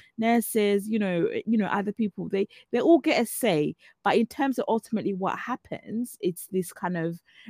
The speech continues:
um, individual. And there's something, there's really amazing psychiatrists there. I know some really lovely psychiatrists, and psychiatrists are great people. They're not, they're not horrible. But, but, um, Lo-, Lo-, Lola shared something about, um,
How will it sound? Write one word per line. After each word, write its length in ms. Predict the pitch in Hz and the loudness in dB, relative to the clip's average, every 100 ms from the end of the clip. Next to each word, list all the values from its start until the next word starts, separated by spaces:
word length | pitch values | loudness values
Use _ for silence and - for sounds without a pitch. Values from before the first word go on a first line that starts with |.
| - 175 | -6 -2
um, 260 | 175 165 - _ - | 0 -2 -6 _ 2
individual. 760 | 202 190 190 254 208 170 156 - - - | 2 2 0 -2 0 -2 -2 -8 -10 -2
And 120 | 254 | 0
there's 140 | 269 | 0
something, 460 | - 381 359 - 202 | -2 -4 -4 -6 0
there's 260 | 220 202 | 2 2
really 260 | 269 302 285 | 0 0 2
amazing 460 | 220 208 208 196 185 | 2 2 0 -2 -4
psychiatrists 680 | 185 175 185 180 170 - 165 | -6 -6 -6 -6 -12 -12 -8
there. 160 | 160 160 - | -6 -6 -6
I 100 | 185 | -2
know 140 | 196 | -2
some 200 | 196 185 | -4 -6
really 200 | 185 208 | -4 -4
lovely 260 | 190 180 175 | -4 -6 -8
psychiatrists, 800 | 175 165 165 156 - 156 156 - - | -8 -8 -8 -8 -8 -6 -6 -6 -6
and 160 | 165 | -6
psychiatrists 560 | - 175 190 185 180 170 | -6 -6 -4 -4 -4 -4
are 80 | 156 | -6
great 320 | - 175 - | -2 -4 -4
people. 580 | 165 165 - 143 143 - - - _ | -6 -8 -4 -2 -2 -4 -14 -20 _
They're 120 | 165 | 2
not, 240 | 185 185 - | 2 0 -2
they're 140 | 180 180 | 0 2
not 180 | - | 2
horrible. 580 | 180 170 165 - 147 156 - - - | 0 0 0 -2 -2 -4 -8 -20 -4
But, 380 | 196 190 151 - | 2 2 0 -2
but, 200 | 196 185 - - | 0 0 -2 0
um, 320 | 190 185 175 | 2 2 0
Lo-, 300 | 180 208 233 - | 0 2 2 2
Lo-, 260 | 214 233 - | 2 2 2
Lola 440 | 220 226 240 226 | 2 2 2 2
shared 340 | - 214 196 190 | 0 0 0 -2
something 460 | 180 180 170 170 | -4 -4 -2 -4
about, 440 | 170 160 160 151 - | -2 -2 -2 -2 -2
um, 380 | 160 160 160 | -2 -2 -2